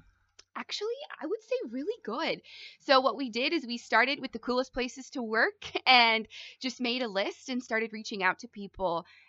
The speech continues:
and people at Van Meter or within our family who may have contacts. And we also have an extended team that I think is really important to mention. Some of them started in the conference room, and they were, they were gamers for us last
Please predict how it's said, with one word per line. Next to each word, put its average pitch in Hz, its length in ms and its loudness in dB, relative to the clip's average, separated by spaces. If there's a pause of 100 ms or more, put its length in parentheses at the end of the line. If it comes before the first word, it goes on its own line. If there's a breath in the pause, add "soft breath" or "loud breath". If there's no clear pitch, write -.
(100)
and 220 120 -2
people 233 300 -2
at 190 160 6
Van 208 220 0
Meter 214 400 4
or 180 180 6
within 196 220 -4
our 180 100 0
family 202 380 -2
who 214 100 -2
may 190 180 0
have 190 200 -6
contacts. 285 640 -4 (100)
And 254 120 -2
we 254 100 -2
also 277 240 0
have 277 160 2
an 269 60 -4
extended 226 520 -2
team 185 300 -6
that 135 140 -12
I 208 80 -12
think 226 200 -10
is 233 120 -8
really 240 180 -4
important 240 320 -6
to 262 80 -10
mention. 247 400 -4 (380 loud breath)
Some 247 180 2
of 226 140 0
them 233 180 2
started 202 540 2
in 208 100 -2
the 202 80 -4
conference 202 420 -2
room, 196 200 -2
and 190 100 -4
they 190 100 0
were, 185 220 -2 (400)
they 202 100 0
were 185 140 -6
gamers 190 600 -2
for 185 200 -2
us 180 200 -4
last 180 520 4